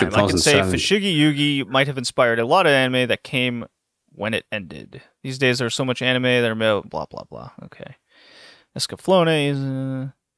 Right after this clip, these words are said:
Speaker 1: although it's one of my favorite series, there's some parts to me that are considered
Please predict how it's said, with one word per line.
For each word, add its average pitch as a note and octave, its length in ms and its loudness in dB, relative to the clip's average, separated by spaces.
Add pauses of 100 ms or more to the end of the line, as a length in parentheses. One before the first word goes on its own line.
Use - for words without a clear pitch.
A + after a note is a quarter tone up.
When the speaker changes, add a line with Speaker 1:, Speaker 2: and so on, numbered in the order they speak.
(200)
Speaker 1:
although E3+ 220 4
it's D#3+ 80 0
one E3+ 100 4
of E3 60 2
my D#3 100 4
favorite G3+ 320 2
series, F#3+ 240 4
there's D#3+ 160 2
some E3 160 2
parts D#3 380 0
to D#3 100 -8
me D3+ 180 0
that C3+ 180 4
are B2+ 100 4
considered B2 420 -2